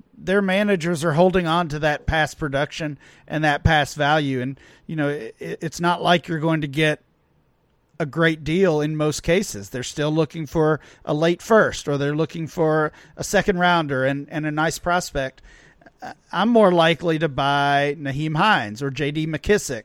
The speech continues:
or, you know, someone like that who honestly could come close to matching the production of, of those other running backs I named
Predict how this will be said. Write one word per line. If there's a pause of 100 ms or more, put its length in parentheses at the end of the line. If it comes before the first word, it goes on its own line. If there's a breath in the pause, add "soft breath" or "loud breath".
(100)
or, (560 loud breath)
you
know,
someone
like
that
who (280 soft breath)
honestly
could
come
close
to
matching (280 soft breath)
the
production
of,
of
those
other
running
backs
I
named